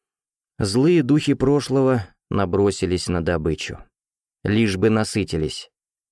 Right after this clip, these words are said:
лишь бы удовольствовались принесённой жертвой. Лишь бы в разгульной своей оргии и чудовищной тризне забыли обо мне.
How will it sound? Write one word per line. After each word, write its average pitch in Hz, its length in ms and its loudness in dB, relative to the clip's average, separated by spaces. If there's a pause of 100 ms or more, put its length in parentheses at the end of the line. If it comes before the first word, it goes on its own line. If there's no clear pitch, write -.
(100)
лишь 120 340 2
бы 131 200 2
удовольствовались 127 1040 2
принесённой 107 680 0
жертвой. 87 600 -6 (800)
Лишь 92 280 -2
бы 95 180 0 (340)
в 98 100 -4
разгульной 110 500 2
своей 104 420 0
оргии 117 440 2
и 120 140 0
чудовищной 110 600 0
тризне 104 460 0
забыли 98 380 -2
обо 78 220 -2
мне. 73 320 -8